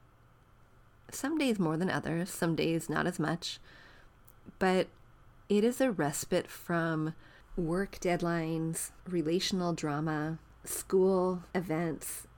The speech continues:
It is a respite from the things that can bog you down and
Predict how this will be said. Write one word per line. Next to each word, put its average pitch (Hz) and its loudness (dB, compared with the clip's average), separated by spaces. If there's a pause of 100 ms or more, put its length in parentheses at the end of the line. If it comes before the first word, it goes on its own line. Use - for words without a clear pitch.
(200)
It 202 2
is 233 0
a 254 2
respite - -2
from 160 -4 (400)
the 175 -4
things 262 -4
that 196 0 (220)
can 190 2
bog 165 0
you 175 4
down 160 0 (480)
and 165 0